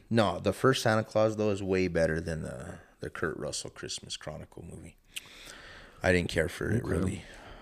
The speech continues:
Speaker 1: To where I probably won't watch the second one.
Speaker 2: Yeah.
Speaker 1: No.
Speaker 2: It's him and his wife, right? Goldie Hawn?
Speaker 1: Yeah, she's,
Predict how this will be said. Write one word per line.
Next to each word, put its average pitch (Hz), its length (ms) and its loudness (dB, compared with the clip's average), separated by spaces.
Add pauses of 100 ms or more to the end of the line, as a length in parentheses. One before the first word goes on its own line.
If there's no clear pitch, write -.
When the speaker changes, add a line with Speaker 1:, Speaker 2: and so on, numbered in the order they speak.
(120)
Speaker 1:
To 92 160 4
where 98 180 12
I 95 60 12
probably 104 320 8
won't 85 180 0
watch 90 300 0
the - 60 -6
second - 440 0
one. 92 140 -10 (200)
Speaker 2:
Yeah. 85 260 6 (200)
Speaker 1:
No. 87 160 -4 (340)
Speaker 2:
It's - 160 2
him 131 180 10
and 113 80 12
his 90 120 8
wife, 92 340 8
right? 95 160 8
Goldie 98 220 8
Hawn? 113 320 6
Speaker 1:
Yeah, 127 300 12
she's, - 420 4